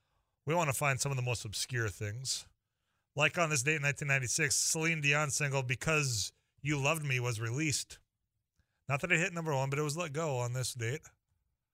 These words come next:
Nineteen seventy-nine, This Old House premiered on P B S and is a go-to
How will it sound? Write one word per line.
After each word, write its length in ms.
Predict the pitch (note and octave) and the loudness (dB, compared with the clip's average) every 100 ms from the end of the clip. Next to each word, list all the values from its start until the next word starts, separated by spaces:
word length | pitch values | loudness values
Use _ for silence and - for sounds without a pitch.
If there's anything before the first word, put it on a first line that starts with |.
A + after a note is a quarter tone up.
| _ _ _ _ _ | _ _ _ _ _
Nineteen 280 | F#3+ G3+ G#3 | 2 4 2
seventy-nine, 560 | E3 A3+ G3 F#3+ G3 G3 | 2 2 2 4 4 4
This 200 | F3 - - | 2 0 2
Old 220 | G#3 F3 | 2 4
House 440 | C3 D#3+ A3+ A#3+ | 2 4 4 2
premiered 520 | - G3 E3 D3 D#3 D3+ | -2 -4 2 2 4 2
on 100 | C#3 | -2
P 180 | D3 D#3 | -2 -2
B 140 | C#3 | 2
S 260 | E3 C#3+ - | 4 4 0
and 240 | E3 F3+ F3+ | 0 -2 -2
is 100 | E3 | -2
a 100 | D#3 | -2
go-to 680 | E3 G3 - D3 C3 C#3 | 0 -2 -2 -4 -2 -2